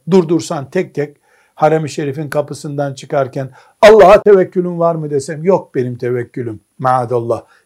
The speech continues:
diyen bir Müslüman çıkar mı? Yok. Herkes tevekkül ediyor. Şarapçısı bile tevekkül ediyordur Allah'a. Hele ölürken herkes tevekkül ediyor. Yapacak başka bir şey yok.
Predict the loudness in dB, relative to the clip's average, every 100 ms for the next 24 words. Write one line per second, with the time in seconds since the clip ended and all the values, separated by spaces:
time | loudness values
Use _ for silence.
0 | _ 2 4 4 2 -4 -8 -6 -2 -2
1 | -4 -4 -4 -4 -8 -16 _ _ _ _
2 | _ _ 2 4 4 -2 4 4 4 -4
3 | -2 -2 -2 -4 -6 -6 -8 -14 -18 _
4 | _ _ _ _ _ _ _ _ 0 4
5 | 4 2 -4 -8 -6 -4 -4 -2 -2 -2
6 | -2 -4 -2 -2 0 0 0 -2 0 2
7 | 6 6 6 4 -2 -4 0 -2 0 -6
8 | -2 -4 -4 -8 -10 -8 -2 0 0 0
9 | -2 0 -2 -2 -6 -2 -2 -2